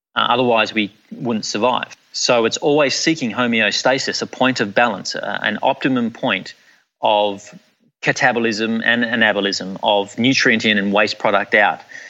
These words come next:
you know, balancing the electrolytes, um, P H, you know, acid and alkaline states in the body so that the living battery can function.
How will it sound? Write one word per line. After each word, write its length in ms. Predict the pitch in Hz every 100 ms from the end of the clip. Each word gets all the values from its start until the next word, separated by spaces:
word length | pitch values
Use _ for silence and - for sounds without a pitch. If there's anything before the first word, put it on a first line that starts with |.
| - _ -
you 80 | 101
know, 80 | 104
balancing 720 | 95 117 123 123 - 113 107
the 120 | 104
electrolytes, 720 | 101 110 - 101 92 - - - _ - _ _ _
um, 680 | 113 107 104 101 95 92 92 - - _ _ _
P 220 | - 127 107
H, 440 | 117 101 - -
you 60 | 110
know, 160 | 104 107
acid 360 | 117 107 120 110
and 100 | 107
alkaline 460 | 113 - 110 104
states 400 | - 110 104 -
in 80 | 101
the 60 | 98
body 240 | 101 90
so 180 | - 104
that 180 | 107 107
the 60 |
living 360 | 110 120 110 101
battery 380 | 117 - 104 98
can 140 | 101
function. 480 | 113 117 - -